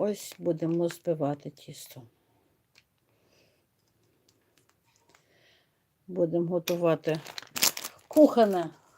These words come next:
Кухонне. Ко-, перший комплект пішов. Тепер готуємо другий комплект. Пішли далі. Далі у нас, да, за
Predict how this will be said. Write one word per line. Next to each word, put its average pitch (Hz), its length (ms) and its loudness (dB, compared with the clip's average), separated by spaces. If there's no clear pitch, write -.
Кухонне. 170 680 -2
Ко-, - 160 -2
перший 214 360 4
комплект 165 840 0
пішов. 285 500 6
Тепер 202 560 6
готуємо 180 600 2
другий 170 360 2
комплект. 151 760 -2
Пішли 196 360 -2
далі. 151 380 0
Далі 180 340 -2
у 170 180 -4
нас, 175 680 -4
да, 165 360 4
за 175 500 4